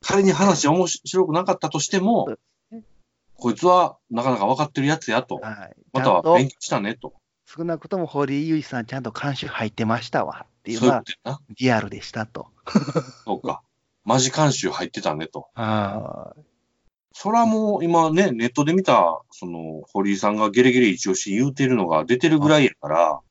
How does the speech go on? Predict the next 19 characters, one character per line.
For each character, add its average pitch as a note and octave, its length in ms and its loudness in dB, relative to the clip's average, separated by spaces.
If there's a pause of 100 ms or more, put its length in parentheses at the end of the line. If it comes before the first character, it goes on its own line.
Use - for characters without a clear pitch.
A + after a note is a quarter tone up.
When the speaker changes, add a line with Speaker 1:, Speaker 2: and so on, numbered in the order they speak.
(140)
Speaker 2:
そ - 200 -8
う - 40 -20
で - 80 -20
す。 - 200 -20 (1200)
Speaker 1:
こ E3+ 260 -4
れ A3 280 0
を F#3+ 380 6 (500)
監 E3+ 320 0
修 E3 260 4
者 F#2 160 0
が D#2+ 80 0
入 G#2 120 6
れ A2+ 60 0
て B2 80 2
へ F#2+ 80 0
ん D#2 60 -8
と D2+ 80 -12
か C#2 100 -6
も D#2 360 -4